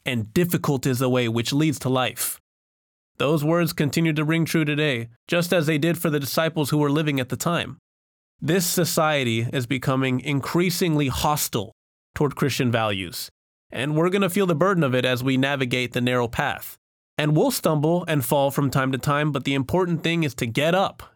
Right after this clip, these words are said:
and keep going, knowing we're going to receive forgiveness and get a clean slate because we have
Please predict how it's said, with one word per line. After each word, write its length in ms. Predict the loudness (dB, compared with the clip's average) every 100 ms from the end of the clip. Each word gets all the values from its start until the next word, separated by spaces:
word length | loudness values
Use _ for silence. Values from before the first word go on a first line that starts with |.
| -10
and 200 | -6 -2
keep 240 | -2 0
going, 400 | 0 2 2 -2 -8 _ _ _ _ _ -4
knowing 560 | 0 2 4 2 0 -6
we're 240 | -4 0 0
going 240 | 0 0
to 100 | 0
receive 360 | -2 -2 -2 -2
forgiveness 540 | -2 -2 0 0 -2
and 260 | -2 -2 0
get 140 | 0
a 60 | -2
clean 240 | -2 -2
slate 340 | -2 -2 -2 -2
because 340 | -6 -4 -2
we 180 | -2 -2
have 380 | -2 -2 -6